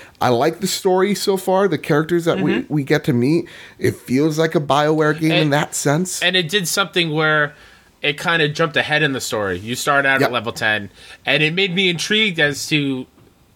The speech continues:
Speaker 2: to find out, like, how we got to that point.
Speaker 1: Yes.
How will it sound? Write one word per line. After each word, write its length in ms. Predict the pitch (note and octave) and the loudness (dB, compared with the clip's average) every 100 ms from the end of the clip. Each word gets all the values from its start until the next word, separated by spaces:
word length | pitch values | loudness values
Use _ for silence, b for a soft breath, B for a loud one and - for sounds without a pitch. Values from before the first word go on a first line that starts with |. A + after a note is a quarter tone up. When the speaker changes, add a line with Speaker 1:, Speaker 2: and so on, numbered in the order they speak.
| C#3 | -10
Speaker 2:
to 160 | - D3 | -4 -4
find 240 | - D3+ C#3+ | -2 0 0
out, 120 | C3+ | 0
like, 200 | C3 - | -4 -4
how 260 | - D3 | -4 -2
we 140 | C#3 C3+ | -2 -2
got 300 | C3 C3 - | -2 -2 -2
to 100 | A#2+ | -4
that 180 | G#2+ - | -4 -4
point. 280 | B2+ G#2+ - - _ _ - | -8 -10 -12 -20 _ _ -4
Speaker 1:
Yes. 500 | A#2+ - - - | -2 -2 -4 -6